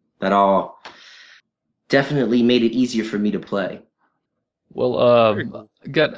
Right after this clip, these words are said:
Speaker 2: a couple from DeHaventon Wilson here.
Speaker 1: Okay.
Speaker 2: Um, this one is, I don't
Speaker 1: Wait,
Speaker 2: know.
Speaker 1: De-,
Speaker 2: For s-,
Speaker 1: wait, wait, wait. DeHaventon? Wow, that's an
Speaker 2: DeHaventon.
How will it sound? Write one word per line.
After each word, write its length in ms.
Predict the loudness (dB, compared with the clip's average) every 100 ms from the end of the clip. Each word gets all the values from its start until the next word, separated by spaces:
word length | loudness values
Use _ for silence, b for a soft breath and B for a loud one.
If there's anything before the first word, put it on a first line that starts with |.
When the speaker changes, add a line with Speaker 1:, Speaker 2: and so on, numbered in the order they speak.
| -10
Speaker 2:
a 60 |
couple 300 | -4 -4 -4
from 180 | -4 -2
DeHaventon 420 | -2 -4 -6 -4
Wilson 360 | -2 -2 -4 -10
here. 380 | -8 -8 -10 _ b b b b
Speaker 1:
Okay. 340 | -4 -4 -6 -12 _
Speaker 2:
Um, 540 | -8 -6 -4 -4 -6 -6
this 220 | -6 -2
one 340 | 2 2 2 -2 -8 _ _ _ _ _ _ _ -8
is, 640 | -4 0 0 0 -4 -10 -14 _ _ _ _ _ _ _ _ -2
I 100 | 0
don't 80 | 2
Speaker 1:
Wait, 40 | 2
Speaker 2:
know. 40 |
Speaker 1:
De-, 60 | 0
Speaker 2:
For 80 | -4
s-, 180 | -6 -2
Speaker 1:
wait, 100 | 0
wait, 200 | 0 -4
wait. 400 | -4 -2 -4 -14 _ -14
DeHaventon? 880 | -6 -6 -2 -2 -2 0 0 0 -6
Wow, 200 | -2 0
that's 240 | 2 0 0
an 80 | -2
Speaker 2:
DeHaventon. 160 | -4